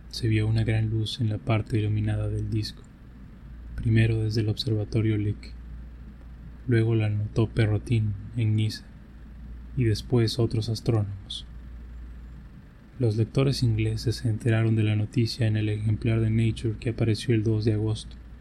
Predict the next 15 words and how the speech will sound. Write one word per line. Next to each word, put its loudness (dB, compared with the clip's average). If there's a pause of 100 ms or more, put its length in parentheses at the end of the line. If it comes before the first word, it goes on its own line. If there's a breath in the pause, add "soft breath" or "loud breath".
(880)
Me 4
inclino 4
a 0
creer 2
que -2
la 2
luz 0
debe 2
haber 0
sido 2
el 0
disparo 0
del -2
cañón 2
gigantesco, 0